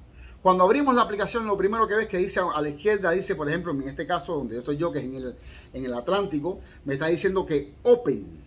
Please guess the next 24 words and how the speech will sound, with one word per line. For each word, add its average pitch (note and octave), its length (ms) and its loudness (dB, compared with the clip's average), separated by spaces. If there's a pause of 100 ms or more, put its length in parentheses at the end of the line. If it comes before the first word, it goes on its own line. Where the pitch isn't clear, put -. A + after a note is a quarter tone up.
(100)
season C4 580 -2
is - 280 -10
open, B2+ 320 4
¿verdad? D#3 240 0
Le D#3 80 2
voy C3+ 80 0
a C3+ 40 -4
poner D3 140 -4
una, B2 280 -8 (240)
una C#3+ 120 -2
flechita D3 360 -2
para C#3+ 120 0
que C3 60 0
ustedes C3+ 240 -2
puedan B2+ 260 -2
ver B2+ 100 -2
lo B2+ 60 -2
que A#2+ 60 -8
estoy, B2+ 180 -2
de A#2 100 -4
lo A#2+ 60 -2
que A#2+ 60 -4
estamos B2 260 -6
hablando. G2 360 -10